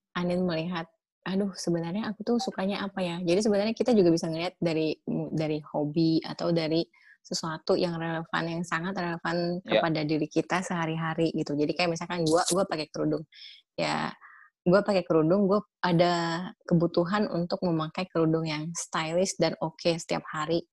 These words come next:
Speaker 2: Ya.
Speaker 1: Sehingga
Speaker 2: Hmm.
Speaker 1: gua juga merasa apa yang gua lakukan itu beneficial buat gua gitu.
Speaker 2: Ya,
Speaker 1: Jadi,
Speaker 2: ya.
Speaker 1: eh,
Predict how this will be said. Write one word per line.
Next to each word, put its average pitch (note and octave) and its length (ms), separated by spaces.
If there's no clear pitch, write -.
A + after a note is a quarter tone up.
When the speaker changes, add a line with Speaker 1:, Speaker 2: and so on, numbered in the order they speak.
Speaker 2:
Ya. A#2 240
Speaker 1:
Sehingga D3+ 320
Speaker 2:
Hmm. G#2+ 180
Speaker 1:
gua F#3 160
juga D#3+ 320
merasa E3+ 640
apa - 320
yang D#3 320
gua D#3+ 240
lakukan D#3 300
itu D3 240
beneficial D#3+ 720
buat D#3 240
gua E3+ 340
gitu. D#3 460
Speaker 2:
Ya, E3 160
Speaker 1:
Jadi, F3+ 160
Speaker 2:
ya. - 80
Speaker 1:
eh, E3 300